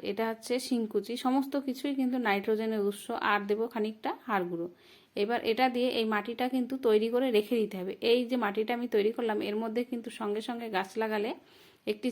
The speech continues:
চারা গাছ প্রতিস্থাপন করলে কিন্তু গাছটি মারা যাবে, কারণ এর মধ্যে খোল দেয়া আছে। এই খোলটা যখন মাটির সঙ্গে মিশবে, তখন মাটিটা গরম করে দেবে। আর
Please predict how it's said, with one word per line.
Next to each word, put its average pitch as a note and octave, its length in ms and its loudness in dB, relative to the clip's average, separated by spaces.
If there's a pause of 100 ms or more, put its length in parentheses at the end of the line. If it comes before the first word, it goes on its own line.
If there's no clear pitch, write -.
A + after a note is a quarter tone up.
চারা G#3 280 4
গাছ A#3 100 0 (100)
প্রতিস্থাপন A3+ 540 -4
করলে G#3+ 240 2
কিন্তু B3+ 240 -2
গাছটি F#3+ 260 0 (100)
মারা F3+ 220 2
যাবে, F3 160 -4 (100)
কারণ G#3 220 2 (580)
এর A3+ 180 2
মধ্যে A#3+ 200 2 (140)
খোল G#3+ 240 4
দেয়া B3 220 6
আছে। A3 200 -4 (180)
এই A3+ 120 -8
খোলটা A3 280 2 (100)
যখন B3+ 220 0 (100)
মাটির G#3+ 260 0
সঙ্গে A#3 260 -4
মিশবে, G#3 320 0 (540)
তখন G3+ 340 0 (120)
মাটিটা G#3+ 320 2 (160)
গরম A#3+ 200 6 (100)
করে G#3 220 4
দেবে। F3 200 -4 (640)
আর F#3+ 240 4